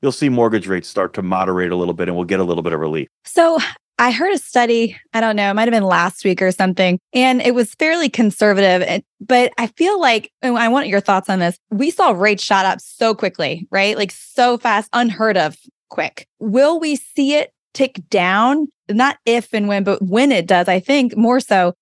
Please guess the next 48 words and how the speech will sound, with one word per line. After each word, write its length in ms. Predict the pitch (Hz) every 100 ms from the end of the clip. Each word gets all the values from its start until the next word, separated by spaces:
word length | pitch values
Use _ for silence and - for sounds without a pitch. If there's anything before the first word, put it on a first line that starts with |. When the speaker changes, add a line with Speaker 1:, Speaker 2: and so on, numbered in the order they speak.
| _
Speaker 2:
will 240 | 180 247 240
it 100 | -
come 180 | 269
down 180 | 330 359
as 120 | 254 -
fast, 400 | - 208 381 -
or 80 | 320
do 120 | 277
you 80 | 269
think 180 | 262 254
it's 140 | 277
gonna 200 | 277 254
be 160 | 208 233
a 80 | 196
really 280 | 180 220 233
slow 280 | - 214
train 300 | 208 226 196
moving? 480 | 180 165 139 131 160 - _
Speaker 1:
I 40 | -
don't 160 | 131
think 140 | 147 208
it's 140 | 185
gonna 160 | 165 131
come 160 | 127
down 100 | 110
as 120 | 120 -
fast, 440 | 82 85 101 -
and 80 | 90
I 80 | 90
don't 320 | 104 123 127
think 220 | 127 101
that 120 | 107
we're 120 | 98
going 240 | 92 98 98
to 80 | 90
see 180 | -
rates 300 | 90 90 87
get 180 | - 82
back 220 | 92 87
down 320 | - 92 90 85
with 160 | 82
a 40 | 80
two 280 | - 127
handle 340 | 98 85 80 76
in 100 | 76
front 220 | - 80
of 140 | 76
it, 160 | 87 87